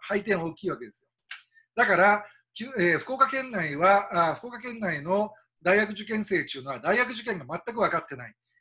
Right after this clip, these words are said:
から、塾や予備校も当然分かっていないから、えー、塾や予備校に行って、数学、数学、数学でいっぱい数学の授業を取ってるわけですよ。だから、えー、数学勉強したってどこの大学にも合格しません。はい。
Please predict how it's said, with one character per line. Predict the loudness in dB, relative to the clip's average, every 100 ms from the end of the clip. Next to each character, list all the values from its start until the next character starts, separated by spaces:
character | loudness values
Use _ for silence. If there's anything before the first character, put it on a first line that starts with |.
| _
か | 4
ら、 | 6 6 2 _ _
塾 | -8 -2
や | 0
予 | 0
備 | -4
校 | 0 0
も | 0
当 | -2 -2
然 | -2 -4
分 | -4
か | -6
っ | -6
て | -12
い |
な | -12
い | -18
か | -2 4
ら、 | 4 4 -8 _
え | 0 0
ー、 | -2
塾 | -2
や | -2
予 | 0
備 | -2
校 | -2 -2
に | -6
行 | 2
っ |
て、 | 6 6 0 _
数 | -14 -6
学、 | -4 -4
数 | -10 -4
学、 | -4 -4
数 | -6 -2
学 | -2
で | 0 -4
い |
っ | 2
ぱ | 2
い |
数 | 2 -2
学 | -2
の | -2
授 | -6 -8
業 |
を | -8
取 | -12
っ |
て | -18
る |
わ | -20
け | -20
で |
す | _
よ。 | _ _ _ _ _ 0
だ | 2
か | 4 6
ら、 | 6 4 -4 -20 -2
え | 2 2
ー、 |
数 | 0 0
学 | 2 2
勉 | 0
強 | 0 0
し |
た | 0
っ | 0
て | -2 -6
ど | -6
こ | -2
の |
大 | 4 4
学 | 2
に |
も | -6
合 | -8 -8
格 | -6
し | -6
ま | -6
せ | -6
ん。 | -8 _ _ _
は | -2
い。 | -2